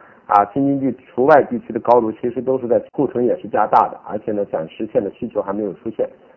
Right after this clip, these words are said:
所以基于这种情况呢，我们认为就是说，啊，市场到了三千六之后已经逐渐进入了一个卖压区，啊，那么这样的话就是说三千六左右可能会成为本月甚至包括下个月的一个关口啊，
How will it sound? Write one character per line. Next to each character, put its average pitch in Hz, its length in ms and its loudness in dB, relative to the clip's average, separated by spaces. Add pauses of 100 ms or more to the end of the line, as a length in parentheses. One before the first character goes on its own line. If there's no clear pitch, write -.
(140)
所 123 80 2
以 127 60 2
基 135 120 -4
于 143 100 2
这 160 140 6
种 107 240 0
情 107 100 -8
况 117 200 0
呢， 104 80 0
我 85 80 -4
们 107 120 -4
认 120 120 0
为 107 80 -4
就 107 180 -2
是 - 60 -12
说， 104 200 -4 (300)
啊， 95 300 -8
市 139 180 -6
场 98 160 -10
到 120 140 2
了 104 160 -6
三 123 160 -4
千 123 100 0
六 113 100 -2
之 104 100 -4
后 104 60 -2
已 90 120 -6
经 107 160 -8
逐 95 120 -12
渐 107 200 -6
进 110 100 -6
入 101 80 -6
了 95 80 -6
一 98 60 -8
个 107 100 -4
卖 110 160 -2
压 98 200 0
区， - 300 -10 (300)
啊， 95 240 2 (280)
那 123 100 0
么 123 100 2
这 139 100 4
样 131 120 6
的 110 40 0
话 113 140 0
就 113 180 -2
是 95 80 -12
说 120 300 2 (140)
三 147 160 -2
千 147 120 -2
六 151 160 2
左 107 140 -6
右 98 100 -4
可 95 140 -14
能 98 100 -6
会 117 140 -8
成 - 200 -12
为 113 120 -2 (160)
本 87 180 -2
月 117 240 0
甚 123 140 -6
至 98 60 -8
包 107 160 0
括 107 100 -8
下 113 240 -2
个 98 80 -8
月 107 160 -2
的 85 60 -4
一 95 100 -8
个 98 80 -14
关 117 260 -4
口 - 260 -14
啊， - 100 -20